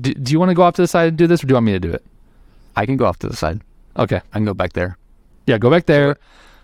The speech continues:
Speaker 2: So you're the pitcher.
Speaker 1: I'm the pitcher. I'm kinda struggling. I've thrown about, you know, I've, I mean, I've walked two guys in a row.
Speaker 2: Okay.
Speaker 1: And you, you are the coach who doesn't like a coach who goes, "Hey, I like this next one. I like this one. Ooh, I like this pitch."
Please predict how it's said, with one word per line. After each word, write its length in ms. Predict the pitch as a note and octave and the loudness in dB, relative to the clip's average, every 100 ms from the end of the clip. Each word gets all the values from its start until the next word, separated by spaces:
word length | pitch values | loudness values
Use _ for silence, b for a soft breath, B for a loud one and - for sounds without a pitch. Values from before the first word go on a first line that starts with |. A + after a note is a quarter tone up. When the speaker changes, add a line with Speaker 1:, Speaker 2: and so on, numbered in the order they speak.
| _ _ - b b b - | _ _ -20 b b b -8
Speaker 2:
So 120 | - | -2
you're 160 | G#2+ C3 | 0 0
the 80 | |
pitcher. 440 | C#3 C3 - G2 A#2 _ _ - | -2 -4 -2 -4 -6 _ _ -2
Speaker 1:
I'm 160 | B2+ | 0
the 60 | E3 | 2
pitcher. 360 | F3 D3+ D3+ C3 | 2 2 2 2
I'm 100 | A#2 | 0
kinda 200 | C#3 D3 | -2 -2
struggling. 540 | - D#3 C#3 C#3+ C#3+ | 0 0 2 2 2
I've 100 | A#2+ | 0
thrown 200 | - C3 | 0 0
about, 260 | B2 A2+ F#2+ _ b b b b b | 2 0 -2 _ b b b b b
you 100 | - | -2
know, 220 | A#2 G2+ - | 0 0 0
I've, 160 | A#2 | -2
I 60 | A#2+ | 0
mean, 140 | C3+ G2+ | 2 2
I've 140 | A#2+ | 0
walked 320 | B2 C3+ E3+ | 0 0 -2
two 120 | - | 0
guys 260 | D3+ C#3 C#3 | 2 2 2
in 60 | C#3+ | 2
a 60 | |
row. 420 | B2+ G#2+ G2+ G2 - _ _ _ _ - | 2 2 2 0 -4 _ _ _ _ -10
Speaker 2:
Okay. 180 | - G2+ | -4 -2
Speaker 1:
And 440 | A2 G#2+ G2+ G2+ | 0 2 0 0
you, 400 | A2+ A#2+ D#3+ E3+ - | 0 2 2 0 0
you 380 | C3+ G3+ B3+ D3+ | 0 2 2 4
are 140 | C#3 | 4
the 100 | C3+ | 2
coach 300 | - C#3+ - | 0 0 0
who 80 | A#2+ | -2
doesn't 440 | G2+ C#3+ C#3+ C3+ | 2 2 2 -2
like 360 | B2 C3 A#2+ - - | 0 0 0 -6 -10
a 40 | |
coach 220 | A#2 B2+ A#2 | -2 0 2
who 80 | |
goes, 140 | A#2+ G2+ | 0 2
"Hey, 160 | E3 | 2
I 100 | C3+ | 2
like 180 | C3 F3 | 2 2
this 160 | E3+ - | 2 2
next 240 | E3 E3 | 0 2
one. 200 | C3+ A2+ - | 0 -2 -2
I 100 | - | 0
like 220 | D#3 D#3+ | 2 2
this 200 | - D3 A#2 | 0 0 0
one. 180 | G2+ | 2
Ooh, 220 | C3 E3+ F3 | 2 4 4
I 80 | E3+ | 4
like 160 | E3+ | 4
this 140 | E3+ - | 0 0
pitch." 240 | A2 - | -2 -4